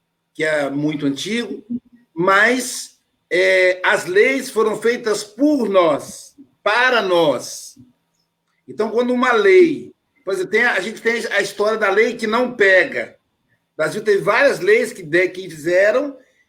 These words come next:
e que ninguém seguiu. Tipo assim, não pegou. O que quer dizer não pegar? É porque aquela lei não representava os interesses da população. Então, a população simplesmente,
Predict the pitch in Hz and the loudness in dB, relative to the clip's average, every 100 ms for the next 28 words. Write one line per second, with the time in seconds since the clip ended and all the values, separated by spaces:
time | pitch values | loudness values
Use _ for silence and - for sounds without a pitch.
0 | - 220 254 277 285 233 240 240 269 233 | -20 -12 -4 0 2 2 0 -4 -6 -2
1 | 226 220 - - - _ _ - 202 196 | 0 0 -4 -12 -20 _ _ -10 -8 -4
2 | 208 220 220 247 190 196 185 185 - - | -2 0 4 2 6 8 8 4 -8 -20
3 | _ _ _ _ - 247 262 262 220 190 | _ _ _ _ -10 -4 2 2 0 2
4 | 220 214 220 233 - 208 175 165 156 123 | 2 4 2 2 6 6 6 4 2 0
5 | - _ _ _ _ _ _ _ _ _ | -4 _ _ _ _ _ _ _ _ _
6 | - - 254 254 - 185 180 202 240 - | -10 -6 -6 -6 -2 6 6 6 0 -8
7 | _ _ - 214 214 196 190 220 214 185 | _ _ -4 -2 2 2 4 2 4 4
8 | 190 214 233 - _ _ _ 202 208 226 | 4 2 -4 -18 _ _ _ -4 0 2
9 | 226 233 233 226 226 220 214 - 170 160 | 2 0 2 2 2 0 -2 0 0 0
10 | 165 175 214 214 _ _ 180 190 214 214 | -2 -2 -4 -8 _ _ -8 -4 -4 2
11 | 226 196 208 240 240 - 170 151 175 226 | 4 8 8 6 2 -8 -4 0 0 0
12 | 226 262 277 - 233 214 165 156 196 196 | -4 -6 -6 -4 -2 -2 -2 -2 -2 0
13 | 220 220 220 226 - 240 233 220 226 208 | 2 0 0 -4 -6 -10 -12 -8 -4 -2
14 | 214 214 254 277 | -2 -4 -6 -6